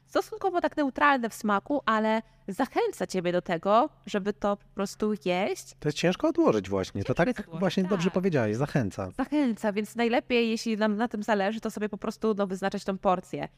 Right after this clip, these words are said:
Speaker 1: na, na cały dzień. Niech pojawią się te płatki kukurydziane na przykład, ale w konkretnej ilości, żebyśmy my to jedli też świadomie, jako posiłek, a nie te pojadanie, bo jeśli jest te pojadanie, to nagle my wychodzimy z taką nadwyżką energetyczną, że, e,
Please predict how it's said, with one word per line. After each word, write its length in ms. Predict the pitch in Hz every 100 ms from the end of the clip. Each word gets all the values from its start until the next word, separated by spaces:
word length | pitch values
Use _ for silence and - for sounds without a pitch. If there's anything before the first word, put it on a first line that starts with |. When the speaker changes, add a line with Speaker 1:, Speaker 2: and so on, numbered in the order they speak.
| _ _
Speaker 1:
na, 320 | 196 180 170 -
na 220 | 185 208
cały 280 | 208 185 180
dzień. 380 | 175 196 247 -
Niech 160 | 202 214
pojawią 360 | 208 185 196
się 60 | 190
te 80 | 208
płatki 280 | 214 - 220
kukurydziane 520 | 190 233 220 214 226
na 100 | 220
przykład, 380 | - 240 320 -
ale 320 | 226 233 240
w 80 | -
konkretnej 500 | 254 277 262 254 247
ilości, 420 | 254 214 196 180
żebyśmy 360 | 196 190 208 208
my 160 | 220
to 120 | 233 214
jedli 320 | 208 202 202
też 160 | 220
świadomie, 540 | - - 208 190 175 156
jako 180 | - 185
posiłek, 720 | 202 - 190 185 220 330 - - _ -
a 100 | 202
nie 100 | 202
te 100 | 202
pojadanie, 540 | 196 180 180 170 151
bo 100 | 147
jeśli 180 | 170 196
jest 100 | 196
te 80 | 196
pojadanie, 500 | 175 165 208 226 226
to 80 | 185
nagle 340 | 180 190 180 - - 180
my 80 |
wychodzimy 420 | 190 196 185 185 185
z 60 |
taką 180 | 208 -
nadwyżką 440 | 185 - 202 196 185
energetyczną, 760 | 175 180 180 185 - 180 175
że, 300 | 180 170 170 - _ _ -
e, 400 | 180 175 175 175